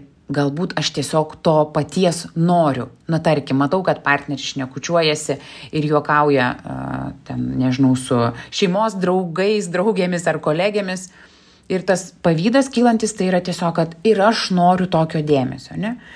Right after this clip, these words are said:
Kad tai nėra kažkoks neigiamumas. Tada, kai mes įsivardinam priežastis, mes tikrai galim kalbėti su savo partneriu apie tai, kas jus neramina. E,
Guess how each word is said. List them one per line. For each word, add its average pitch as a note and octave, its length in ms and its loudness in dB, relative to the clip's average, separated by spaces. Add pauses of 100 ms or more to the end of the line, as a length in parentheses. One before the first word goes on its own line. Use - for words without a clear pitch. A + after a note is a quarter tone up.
(420)
Kad C3+ 260 -8
tai D3 140 2
nėra E3+ 320 4
kažkoks - 500 -6
neigiamumas. D#3 800 -2 (1000)
Tada, C4+ 320 0
kai C#4+ 120 0
mes A3 220 0
įsivardinam A3 720 0
priežastis, E3 500 -6
mes F#3 220 -4
tikrai A3 320 -2
galim G#3+ 460 2 (240)
kalbėti E3+ 680 2
su - 160 -8
savo F3 240 0
partneriu E3 640 2
apie C#3 180 -6
tai, A#3 180 2
kas F#3 360 -2
jus E3 240 -4
neramina. D3 480 -2 (760)
E, - 160 -8